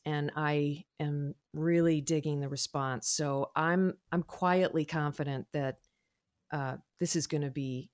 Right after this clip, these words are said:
a huge help for others and even practitioners that are doing, you know, all kinds of body work and stuff like that. It's a great reminder. And I basically dumped, you know, thirty years of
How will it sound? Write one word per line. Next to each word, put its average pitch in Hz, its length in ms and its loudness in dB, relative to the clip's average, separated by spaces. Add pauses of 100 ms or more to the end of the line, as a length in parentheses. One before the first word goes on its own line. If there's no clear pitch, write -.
a 139 100 -2
huge 139 960 -4 (380)
help 139 420 -4 (640)
for - 320 -2
others 139 500 -4 (1000)
and 151 460 0
even 165 240 0
practitioners 151 880 0 (140)
that 160 80 2
are 156 80 4
doing, 147 500 2 (240)
you 175 120 -6
know, 139 240 -2 (440)
all 156 140 2
kinds 156 240 0
of 143 80 -2
body 147 320 0
work 147 320 -2
and - 140 -8
stuff - 260 -4
like 135 200 -4
that. 151 220 -2
It's 156 180 -2
a 208 40 -2
great 277 320 2
reminder. 170 720 4 (560)
And 156 80 -4
I 156 100 2
basically 208 520 6
dumped, 170 680 4 (280)
you 180 140 6
know, 151 380 2 (680)
thirty 190 240 8
years 165 580 6
of 143 520 0